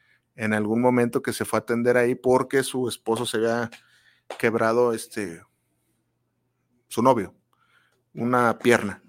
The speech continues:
una pierna, y yo estaba en la cocina, y en la cocina vendíamos comida al,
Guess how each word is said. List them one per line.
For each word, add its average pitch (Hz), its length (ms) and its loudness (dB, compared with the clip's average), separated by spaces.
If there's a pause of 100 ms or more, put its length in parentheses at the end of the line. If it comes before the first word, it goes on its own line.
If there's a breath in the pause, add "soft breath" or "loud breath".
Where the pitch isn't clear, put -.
(320)
una 123 260 -6
pierna, 139 460 2 (260 soft breath)
y 120 160 -6
yo 131 100 2
estaba 131 300 2
en 139 80 0
la 139 140 0
cocina, 151 640 2
y 127 80 -6
en 113 80 -2
la 120 80 -4
cocina 127 360 -2
vendíamos 127 560 -2 (440)
comida 117 380 2
al, 110 280 0